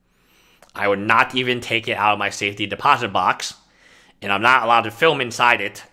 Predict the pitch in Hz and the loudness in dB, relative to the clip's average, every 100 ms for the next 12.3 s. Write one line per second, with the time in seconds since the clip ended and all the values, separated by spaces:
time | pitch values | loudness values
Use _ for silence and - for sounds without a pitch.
0 | - 98 92 98 98 98 92 90 98 196 | -16 -10 -8 -8 -10 -14 -10 -8 -6 -8
1 | - 92 92 92 95 95 92 92 90 87 | -10 -10 -8 -10 -8 -10 -8 -10 -10 -10
2 | 87 92 92 92 - 85 - 90 - 113 | -10 -6 -6 -8 -12 -14 -12 -8 0 2
3 | 113 190 113 101 - _ - 90 104 98 | 2 0 0 -2 -8 _ -16 -10 -4 -4
4 | 95 107 123 127 95 92 92 92 90 104 | -2 -2 0 -2 -8 -10 -10 -10 -8 -6
5 | - 185 226 - _ _ _ - - - | -2 -2 -4 -12 _ _ _ -20 -20 -20
6 | - - _ _ _ 147 156 185 165 151 | -20 -20 _ _ _ -2 0 0 2 2
7 | 117 117 113 - 101 110 110 120 107 95 | 2 0 0 -6 -6 -4 -2 -2 -4 -4
8 | 95 _ _ - 113 110 104 101 101 101 | -14 _ _ -6 -4 -2 -2 2 4 4
9 | 104 101 101 98 95 104 101 - - _ | 2 0 -4 -8 -4 -2 -2 -2 -16 _
10 | _ _ 92 90 87 87 113 127 120 113 | _ _ -12 -10 -10 -6 -4 -4 0 2
11 | 117 117 113 101 98 101 113 113 117 113 | 2 0 0 -4 -2 0 0 0 -6 -2
12 | 113 113 | -2 -4